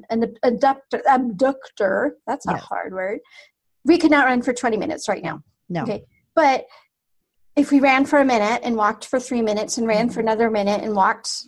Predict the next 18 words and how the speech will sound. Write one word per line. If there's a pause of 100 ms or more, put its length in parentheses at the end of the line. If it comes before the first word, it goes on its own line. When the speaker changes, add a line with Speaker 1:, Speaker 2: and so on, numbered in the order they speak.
(240)
Speaker 1:
for
the
rest
of
the
twenty
minutes,
that's
pretty
good
exercise. (100)
Speaker 2:
Yeah,
you
can
Speaker 1:
Right?
Speaker 2:
move
your (120)
way.